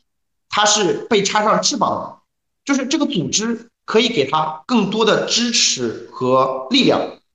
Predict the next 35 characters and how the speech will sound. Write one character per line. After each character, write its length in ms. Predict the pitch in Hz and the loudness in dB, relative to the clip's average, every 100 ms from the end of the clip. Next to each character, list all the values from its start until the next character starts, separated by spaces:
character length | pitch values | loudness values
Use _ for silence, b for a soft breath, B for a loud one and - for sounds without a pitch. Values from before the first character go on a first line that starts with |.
| _ | _
让 220 | 214 190 | 0 2
他 220 | 190 196 | 2 2
走 120 | 185 139 | 2 2
到 220 | 165 165 | 4 4
更 200 | 220 185 | 2 4
高 120 | 196 | 4
的 160 | 190 190 | 2 2
地 140 | 175 | 0
方。 400 | 131 92 - - _ _ | -2 -4 -6 -16 _ _
但 240 | 240 208 | 0 2
如 120 | 185 240 | 2 4
果 180 | 214 | 2
他 140 | 151 180 | 2 0
一 100 | 180 | 0
旦 140 | 190 | 0
出 120 | 185 | 0
去 80 | 190 | -4
创 240 | - 185 160 | -4 -2 0
业， 220 | 165 - - - B B | -2 -2 -12 -20 B B
你 100 | 165 | -2
想 160 | - 139 | 0 0
他 160 | 180 190 | -2 0
面 220 | 220 185 | 2 2
临 100 | 160 | 4
的 280 | 170 151 - | 2 2 -2
整 220 | - 120 | -4 0
个 100 | 180 | 0
局 180 | 180 131 | 0 -2
面 200 | 202 156 | 0 0
是 100 | 175 | -2
什 160 | 160 113 | -4 -2
么 60 | |
样 180 | 139 117 | 0 0
子 60 | 95 | -4
啊？ 180 | 98 | -10